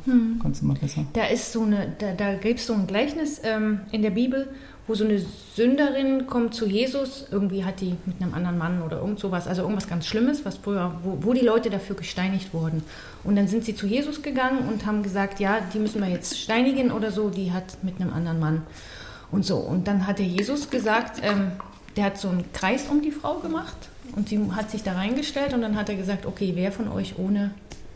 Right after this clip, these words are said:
Speaker 1: Sünde ist, wer von euch ohne Schuld ist, der werfe den ersten Stein.“ So.
Speaker 2: Und da müssten ja die spirituelle Lehrer die Steine nehmen und einfach reindonnern,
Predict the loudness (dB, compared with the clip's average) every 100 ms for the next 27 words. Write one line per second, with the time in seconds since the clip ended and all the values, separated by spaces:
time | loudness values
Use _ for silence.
0 | -18 -20 -8 0 4 4 4 0 -2 -2
1 | -2 0 4 4 4 2 0 -4 -10 -16
2 | -14 -14 -16 -16 -6 4 6 6 4 0
3 | -2 -12 -16 -2 2 4 4 2 0 -2
4 | 0 -2 -2 -6 -4 -2 0 -2 -4 -12
5 | -20 -20 -20 -20 -20 -20 -18 -18 -14 -4
6 | -2 -4 -6 -18 -20 -20 -20 0 6 8
7 | 8 8 6 4 4 4 4 6 8 8
8 | 6 4 0 2 6 8 8 8 6 2
9 | 2 2 -2 -4 0 4 6 6 4 2